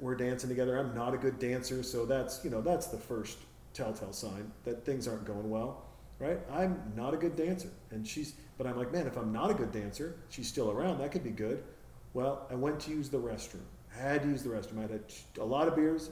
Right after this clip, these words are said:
I had to use the restroom. I come back. I mean, I was gone for a minute or so. And she, you know, there's already, I mean, she's a beautiful woman. Already a couple guys talking to her. And she wasn't like, "Oh, there's my friend." No, she was like, "Oh, shit, there's that guy. Hi." That's when you know.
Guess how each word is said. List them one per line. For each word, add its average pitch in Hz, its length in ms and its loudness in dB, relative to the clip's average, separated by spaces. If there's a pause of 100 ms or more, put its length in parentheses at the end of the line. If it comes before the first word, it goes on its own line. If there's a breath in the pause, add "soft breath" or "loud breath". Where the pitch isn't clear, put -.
(100)
I - 20 -4
had 151 180 4
to 180 40 2
use 165 120 2
the 139 80 -2
restroom. - 300 -8 (640 loud breath)
I 123 60 -2
come 165 260 2
back. 151 260 4
I 156 40 -2
mean, 139 160 -2 (100)
I 214 200 4
was 107 240 2
gone 107 360 -4
for 101 160 -4
a 98 40 -4
minute 113 320 -2 (200)
or 123 100 -2
so. 185 380 2 (300 loud breath)
And 139 140 0
she, 170 100 -2
you 147 100 4
know, 131 100 6
there's 135 160 4
already, 147 260 10
I 113 40 0
mean, 147 80 2
she's 180 140 -4
a 165 40 -2
beautiful 131 360 0
woman. 95 160 -6 (340)
Already 165 240 8
a - 220 -4
couple 131 200 4
guys 120 220 6
talking 117 320 2
to 120 80 0
her. 107 120 2
And 110 120 0 (340 loud breath)
she - 140 4
wasn't 175 180 10
like, 160 180 6
"Oh, 247 140 8
there's 214 220 10
my 202 100 2
friend." 185 400 2
No, 113 120 -2 (100)
she - 140 -6
was 113 120 -2
like, 113 220 -2
"Oh, 123 80 -6
shit, - 340 -4
there's 131 200 2
that 113 160 0
guy. 120 140 0
Hi." 120 280 -2 (640 loud breath)
That's 135 240 2
when 131 100 0
you 139 80 2
know. 165 180 4